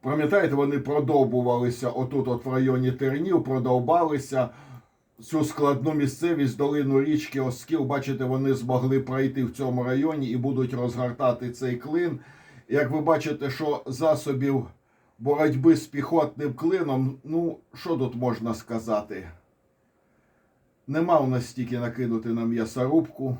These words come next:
під їхні дрони, як вони під наші. Поки що ми бачимо, що у противника є принаймні тактичні рішення.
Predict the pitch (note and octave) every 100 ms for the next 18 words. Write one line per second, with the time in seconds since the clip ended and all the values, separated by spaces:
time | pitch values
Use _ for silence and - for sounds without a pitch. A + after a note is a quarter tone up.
0 | - _ _ _ _ _ _ _ _ _
1 | - A#2+ A#2+ C3 C3 C3 B2 A#2+ B2+ B2
2 | A#2 A2+ A2 - - _ _ - A#2 A2+
3 | A#2+ B2 A2+ A#2+ G#2 B2+ C#3 C3 - A#2+
4 | A2 - _ _ _ _ _ - - -
5 | _ _ - F#3 F3+ - F3+ E3 C3+ D#3
6 | D#3+ D#3+ E3 D3+ D3 C3+ D#3+ C#3 - C3
7 | C#3 D#3+ D3 C#3+ C3+ C#3 C3 C#3+ B2+ B2+
8 | C3 C3+ C3 B2+ B2 C#3 - - A#2 -
9 | A2+ A#2 C3+ E3 E3 D3+ C3+ C3 B2+